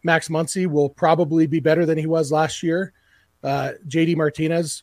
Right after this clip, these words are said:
should be at least as good as Justin Turner was. And,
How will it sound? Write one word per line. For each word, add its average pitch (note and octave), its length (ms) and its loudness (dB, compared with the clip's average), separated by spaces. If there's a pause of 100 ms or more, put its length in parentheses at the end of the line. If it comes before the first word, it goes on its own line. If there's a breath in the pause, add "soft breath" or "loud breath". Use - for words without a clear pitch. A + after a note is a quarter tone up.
should E3+ 280 -2
be D#3+ 340 0 (240)
at D#3 140 -2
least F3 260 0
as D#3 140 0
good D#3 160 2
as D3+ 180 -2
Justin D#3 340 -2
Turner F3+ 240 0
was. D3+ 460 0
And, D#3 420 -4